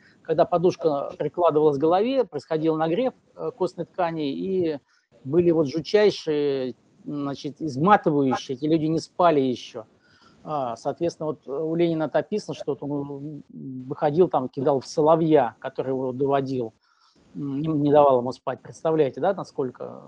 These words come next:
вот это, это боли изнуряющие. Вот изнуряющие боли, вот эти псевдопараличи, это было очень характерно для таких пациентов. Поэтому врачи особенно и не,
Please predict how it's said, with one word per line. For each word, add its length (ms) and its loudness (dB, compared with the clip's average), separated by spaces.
вот 140 -14
это, 340 -10
это 200 -10
боли 540 6
изнуряющие. 1000 4
Вот 140 -6
изнуряющие 600 4
боли, 580 4
вот 180 0
эти 160 -4
псевдопараличи, 1040 -2
это 180 -2
было 240 0
очень 240 -6
характерно 640 -4
для 340 -6
таких 280 -4
пациентов. 580 0
Поэтому 360 -2
врачи 280 -2
особенно 640 -4
и 260 -6
не, 400 -4